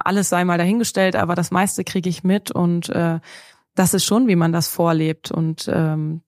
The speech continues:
das, das sehen die, das sehen die Verkäufer natürlich genauso. Und das sind auch viele Verkäufer, die einfach auch schon sehr lange bei uns sind, ähm, und die wissen, was uns wichtig ist. Und, ähm,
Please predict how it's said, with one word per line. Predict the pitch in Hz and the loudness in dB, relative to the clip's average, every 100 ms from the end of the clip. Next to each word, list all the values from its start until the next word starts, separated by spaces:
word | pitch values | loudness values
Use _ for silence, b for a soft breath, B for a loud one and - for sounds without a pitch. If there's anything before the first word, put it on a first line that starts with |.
| - | -4
das, | 160 - - - _ | -2 -2 -6 -12 _
das | 156 | -4
sehen | 196 170 | 0 0
die, | 170 180 | 0 -2
das | - 170 | -2 -4
sehen | 165 180 | -2 -2
die | 175 | -2
Verkäufer | 185 - 180 175 | -2 -2 -2 -2
natürlich | 175 185 175 | -2 -4 -4
genauso. | 185 185 185 165 170 | -2 0 0 0 -2
Und | - 160 | -2 0
das | 175 | 0
sind | 180 180 | 0 0
auch | 180 | 0
viele | - 196 | 0 -2
Verkäufer, | 208 - 190 190 | -2 -2 -2 -2
die | 180 | -2
einfach | 190 165 | -2 -2
auch | - 175 | -2 0
schon | 185 | 0
sehr | 175 180 | 0 0
lange | 180 180 | 0 0
bei | 170 175 185 | 0 0 0
uns | 202 202 | 0 -2
sind, | 214 220 220 b b b b b - | -2 -4 -6 b b b b b 0
ähm, | 180 180 | 2 2
und | 180 180 | 2 0
die | 175 | 2
wissen, | 202 - | 0 2
was | 190 180 | 0 2
uns | 185 175 | 0 2
wichtig | 202 196 175 160 | 0 2 0 0
ist. | 160 156 - | 0 -2 -2
Und, | 170 160 - - | 0 0 -2 -4
ähm, | 170 156 156 | 0 0 0